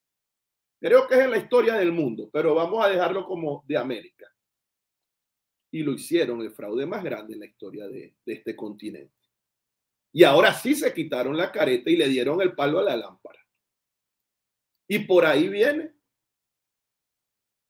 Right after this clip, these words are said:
el sapo cooperante, no sapo cooperante, mejor dicho, el cooperante del T C J, el magistrado cooperante, me dice que ya está tomada la decisión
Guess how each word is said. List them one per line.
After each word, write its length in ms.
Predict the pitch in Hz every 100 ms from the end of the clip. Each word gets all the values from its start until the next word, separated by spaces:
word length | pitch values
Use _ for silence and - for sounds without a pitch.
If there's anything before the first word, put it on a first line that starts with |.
| _
el 260 | 156 170 156
sapo 440 | - 165 170 220
cooperante, 640 | 240 233 202 226 233 208
no 100 | 214
sapo 380 | 277 294 - 262
cooperante, 640 | 233 - 175 117 - _ _ -
mejor 360 | 147 160 175 175
dicho, 400 | 113 - - - _ _ _ _ _ _ _ _
el 240 | 185 190 190
cooperante 640 | 202 196 180 185 - 247
del 280 | 233 196 -
T 140 | 202
C 240 | 196 208
J, 300 | 185 156 - _ _ _ _ -
el 220 | 190 190
magistrado 960 | 185 180 170 143 - 185 156 107 113
cooperante, 640 | - 135 - 135 113 98 _ _ _ _ _ _ _ _ _ _ _ _ _ _ _ _ _ _ _ _ -
me 220 | 147 127
dice 500 | 143 262 - 285 - _ _ _ _ _ _ -
que 220 | 175 139
ya 120 | 147
está 280 | - - 160
tomada 380 | 214 190 185 202
la 140 | 220
decisión 680 | 226 233 - - 143 104 -